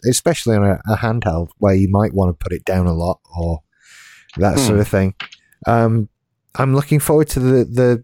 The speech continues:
Speaker 1: next one coming out on the Switch, which is ano-, that is a big deal, I think.
Speaker 2: How many of them are there?
Speaker 1: There are loads, and they go back to the N E S.
Speaker 2: Bloody hell.
Speaker 1: Uh, it's, it's, do you know what? It's another one of those weird Nintendo things where they've been in Japan for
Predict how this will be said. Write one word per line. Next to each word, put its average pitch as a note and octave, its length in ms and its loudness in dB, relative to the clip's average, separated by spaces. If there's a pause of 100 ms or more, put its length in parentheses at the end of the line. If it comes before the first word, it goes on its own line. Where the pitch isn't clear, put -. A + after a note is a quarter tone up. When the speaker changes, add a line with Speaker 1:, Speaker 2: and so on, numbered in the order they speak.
Speaker 1:
next B2+ 360 -2
one C3 160 0
coming B2+ 260 0
out C3+ 140 0
on B2+ 100 0
the B2+ 60 0
Switch, - 480 -6 (120)
which A#2 340 2
is A#2+ 160 2
ano-, B2 340 0
that C3 220 -2
is A2+ 100 2
a A2+ 80 2
big G#2+ 360 0
deal, F2 380 -4 (260)
I G2+ 100 -2
think. E2+ 340 -4
Speaker 2:
How F#3 100 -2
many D4 240 6
of D3 80 -2
them F#2+ 160 0
are A2+ 220 2
there? D2 320 -4 (760)
Speaker 1:
There D3+ 180 2
are E3 120 2
loads, C#3 400 2
and A#2 140 2
they C3 100 2
go D3 180 4
back C3+ 200 0
to - 100 -16
the B2 120 4
N A2 120 2
E G#2+ 80 2
S. G#2+ 400 -4 (680)
Speaker 2:
Bloody F2 200 0
hell. C#2 320 -2 (260)
Speaker 1:
Uh, A#2+ 320 2
it's, C3+ 300 0
it's, C#3+ 240 0
do A#2+ 420 -2
you E3+ 40 2
know G3+ 100 2
what? F#3+ 240 2
It's C#3+ 220 0
another E3 280 2
one E3 140 2
of D3 100 0
those C3 240 2
weird C3+ 200 2
Nintendo B2 540 2
things A2 360 0
where G#2+ 260 4
they've G#2 340 0
been C#3+ 220 4
in C#3 140 2
Japan A#2+ 480 -2
for - 140 -6